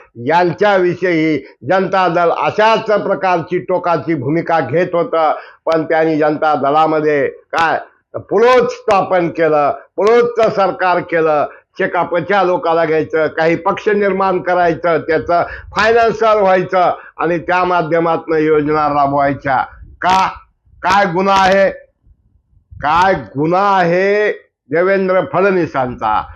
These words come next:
काय गुन्हा आहे अजित पवारांचा? जय वाक्य विलासरावजींनी बोलवलं होतं की, "साहेब, आम्ही तुमचाच पाळणा किती दिवस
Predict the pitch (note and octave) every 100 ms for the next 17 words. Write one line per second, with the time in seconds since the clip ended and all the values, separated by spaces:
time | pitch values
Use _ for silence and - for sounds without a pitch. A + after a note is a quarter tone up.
0 | - - F3 G3 G#3 D#3+ D#3 F#3 G3+ G3+
1 | F#3 G3 G3+ - - - F#3+ F#3 G#3+ -
2 | - G3 A3 G#3+ F#3+ D3+ C#3 C3+ A#2 -
3 | - G2+ F3 G3+ G3+ G3+ G#3 G3+ G3 G3
4 | F#3+ F#3 F#3 F3+ F#3 F3 E3+ E3+ E3 D3
5 | C#3+ C#3+ A#2+ G2+ - - - D#3+ - D#3
6 | D#3+ D#3 C3+ - - C#3 D#3+ - D#3+ D3
7 | F3 G3 G3 - F3+ - E3 D#3 D#3 D3+
8 | - - - D3+ D#3+ F3+ F#3